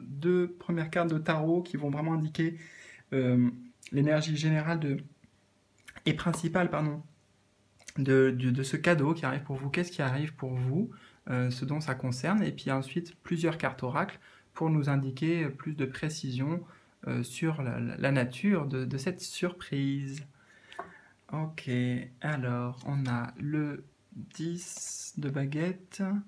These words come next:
et le magicien pour vous. Dix de baguette et magicien, qu'est-ce que ça me dit, ça ?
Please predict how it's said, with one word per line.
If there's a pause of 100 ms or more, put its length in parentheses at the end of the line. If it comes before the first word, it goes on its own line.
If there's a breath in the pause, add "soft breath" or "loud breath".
(560 loud breath)
et
le
magicien
pour
vous. (2750 loud breath)
Dix
de
baguette
et
magicien, (120)
qu'est-ce
que
ça
me
dit,
ça ?